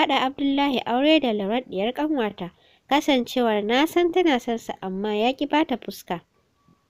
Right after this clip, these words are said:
Ba dan Abdullahi ya so ba aka yi aurensa da Laure. Watan ta tara da kwanaki sha bakwai a gidansa ta haifi ɗiyarta mace, wadda ta ci suna Zuwaira. Bayan haihuwar Zuwaira da shekara ɗaya, Abdullahi ya ce zai ƙara aure, ya samu wadda yake so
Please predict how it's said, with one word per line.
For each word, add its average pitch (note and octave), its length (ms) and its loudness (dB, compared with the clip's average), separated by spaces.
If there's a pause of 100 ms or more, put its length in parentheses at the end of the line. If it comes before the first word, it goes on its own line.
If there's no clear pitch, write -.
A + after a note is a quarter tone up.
(1040)
Ba A3 160 8
dan F#4+ 180 8
Abdullahi A4 640 8
ya D#4 140 8
so D4+ 180 2
ba D4 200 4
aka A#3+ 160 -4
yi A3 140 0
aurensa D4+ 460 2
da F#3 120 0
Laure. F#3 380 -4 (340)
Watan D4 360 4
ta G#3+ 100 2
tara D4+ 280 2
da G#3+ 100 0
kwanaki G3 500 -4
sha E4 240 0
bakwai C#4 400 0
a F3+ 60 -4
gidansa A#3 420 -2
ta B3 100 -2
haifi A3+ 300 -2
ɗiyarta C4 420 -2
mace, G3 360 -6 (360)
wadda D#4 320 6
ta - 140 -2
ci C#4+ 140 -2
suna C#4 380 0
Zuwaira. A#3 540 0 (360)
Bayan F#4 340 8
haihuwar G4+ 400 6
Zuwaira D#4+ 460 6
da D4 120 0
shekara B3+ 560 0
ɗaya, B3+ 160 -2
Abdullahi G#4 680 12
ya E4+ 80 8
ce E4 240 4
zai D#4+ 200 6
ƙara B3 380 4
aure, G#3 320 0
ya C4 160 4
samu A3+ 380 0
wadda D4 260 0
yake B3 300 0
so B3 220 -2